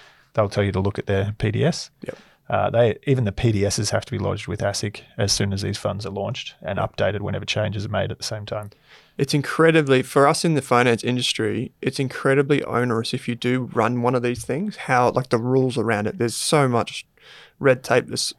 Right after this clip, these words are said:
Speaker 2: which is fair enough,
Speaker 1: Yep.
Speaker 2: but especially so for retail funds.
Speaker 1: And that's why the costs can be high.
Speaker 2: Yeah, yeah. Whereas a m-, in a wholesale fund, you can have all kinds of weird and wonderful things. Like, five of us just get, could get together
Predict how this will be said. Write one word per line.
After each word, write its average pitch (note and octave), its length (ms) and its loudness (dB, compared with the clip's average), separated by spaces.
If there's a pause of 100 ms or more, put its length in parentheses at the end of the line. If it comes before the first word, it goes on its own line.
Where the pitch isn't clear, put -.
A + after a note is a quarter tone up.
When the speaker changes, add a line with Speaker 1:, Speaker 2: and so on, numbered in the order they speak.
Speaker 2:
which G3+ 280 2
is F#3 140 -2
fair C#3+ 260 4
enough, A#2+ 420 -2 (220)
Speaker 1:
Yep. - 120 -12 (260)
Speaker 2:
but B2+ 180 6
especially C#3+ 720 2
so B2+ 260 4
for A#2+ 180 2
retail A2+ 460 2
funds. - 520 -8
Speaker 1:
And B2+ 80 0
that's A#2+ 120 -2
why A#2+ 80 6
the G2 60 2
costs - 340 2
can G#2 140 0
be F#2 100 -2
high. G2 320 0 (240)
Speaker 2:
Yeah, - 200 -2 (220)
yeah. A2+ 220 -2 (240)
Whereas D3+ 320 6
a D3 60 4
m-, C3+ 340 0 (140)
in C#3+ 120 6
a B2+ 220 8
wholesale D3+ 460 4
fund, G#2+ 540 -6
you C3+ 120 -2
can D3 120 4
have D3 140 4
all D3 300 4
kinds C3+ 260 4
of A2 120 -4
weird C3 180 6
and A2 80 0
wonderful A2+ 380 0
things. G#2+ 220 0
Like, A#2+ 200 0 (560)
five F#3 240 6
of D#3+ 80 2
us D#3+ 160 6
just C#3+ 160 0
get, - 200 0
could - 120 -10
get D3 120 6
together C#3+ 400 4